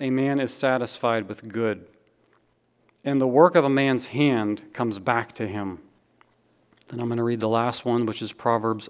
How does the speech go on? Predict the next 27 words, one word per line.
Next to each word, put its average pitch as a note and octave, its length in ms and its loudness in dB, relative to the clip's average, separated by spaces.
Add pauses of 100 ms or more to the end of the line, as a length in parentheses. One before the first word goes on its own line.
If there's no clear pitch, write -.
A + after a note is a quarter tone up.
thirteen, B2 840 -2 (440)
verses A#2 400 -2
four C3 560 4
and A#2 140 0
eleven. B2 420 0 (880)
So - 180 -10
verse A2+ 320 0
four C#3+ 580 4 (100)
is, A#2 440 -4 (480)
"The B2 140 -4
soul F3+ 500 4
of D3+ 140 2
the C3+ 80 0
sluggard B2+ 800 2
craves A2+ 640 0
and A2 140 -4
gets A2+ 240 -6
nothing, A#2+ 560 -2 (720)
while B2+ 180 2
the A2+ 100 -6
soul E3+ 480 6
of C#3 120 -2
the B2 100 0
diligent A2 720 2 (540)
is A2 160 -6
richly C3 560 -2
supplied. G#2 640 -4